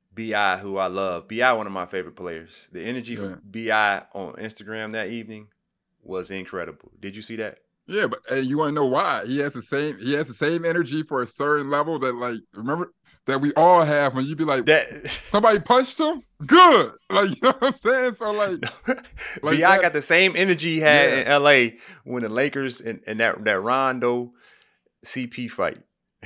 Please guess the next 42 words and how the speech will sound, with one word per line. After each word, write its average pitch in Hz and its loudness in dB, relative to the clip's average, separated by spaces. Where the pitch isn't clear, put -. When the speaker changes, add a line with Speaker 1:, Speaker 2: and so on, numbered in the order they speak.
Speaker 2:
Yeah, 156 4
no, 165 0
and 143 2
that's 156 4
Speaker 1:
And 135 6
Speaker 2:
what 165 4
I'm 156 0
saying. 123 -4
Speaker 1:
we 202 4
saw 185 10
a 156 8
different 196 6
side 180 4
of 143 -6
B 147 -2
I, 117 6
and 131 0
we 190 -2
see 202 -4
that 175 2
same 170 4
B 160 2
I 151 4
<laughs> - -20
when 117 -14
that, 135 -2
is 160 -4
it 208 -4
North 220 -2
Carolina 226 -2
thing? 240 -8
B 175 -4
I 226 0
from 190 -10
North 185 -8
Carolina? 185 -8
Speaker 2:
Yeah, 151 -6
bro, 127 -4
bro, 190 -4
it 196 0
ha-, 247 -4
they, 220 -2